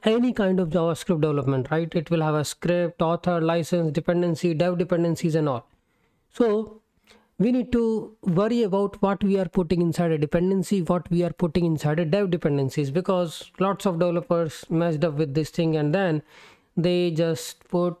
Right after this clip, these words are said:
random versions, random dependencies and all. Because you are a pro developer only if you know what you are including, how the compatibility list is there. Let's say, uh, you are installing some package which is not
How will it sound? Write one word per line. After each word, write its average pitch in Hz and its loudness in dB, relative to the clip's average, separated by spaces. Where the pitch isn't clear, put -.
random 202 0
versions, 180 0
random 175 0
dependencies 160 0
and 139 0
all. 110 -6
Because 196 -2
you 214 2
are 233 0
a 220 0
pro 240 0
developer 208 0
only 196 0
if 185 -6
you 196 2
know 202 0
what 180 -2
you 185 2
are 175 0
including, 160 0
how 185 2
the 170 -2
compatibility 170 0
list 160 0
is 147 -2
there. 175 0
Let's 156 -2
say, 170 0
uh, 175 2
you 175 2
are 180 0
installing 180 2
some 165 0
package 175 0
which 170 2
is 175 2
not 175 0